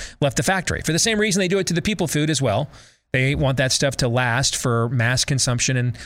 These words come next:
wide distribution, so they take all the good stuff out so that that helps it to, quote unquote, stay fresh.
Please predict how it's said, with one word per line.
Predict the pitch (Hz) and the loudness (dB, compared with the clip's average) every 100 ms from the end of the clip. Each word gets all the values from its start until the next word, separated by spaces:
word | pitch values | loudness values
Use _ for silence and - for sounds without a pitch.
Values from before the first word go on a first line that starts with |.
| - | -4
wide | 123 120 135 | 0 2 0
distribution, | 131 127 160 123 107 - 143 | 0 0 0 0 0 0 0
so | - | 0
they | 120 | 0
take | 120 139 131 | 0 0 0
all | |
the | 127 | 0
good | 127 147 | 0 0
stuff | - 113 | 0 0
out | 107 - | 0 0
so | - 127 | 0 0
that | 123 120 | 0 0
that | 123 | 0
helps | 117 120 | 0 0
it | 117 | -2
to, | - 113 | -2 -2
quote | 143 135 | 0 0
unquote, | 135 127 - - - - | 0 -2 -4 -18 -20 -6
stay | - 135 | -2 0
fresh. | 131 120 - - | 0 0 -2 -6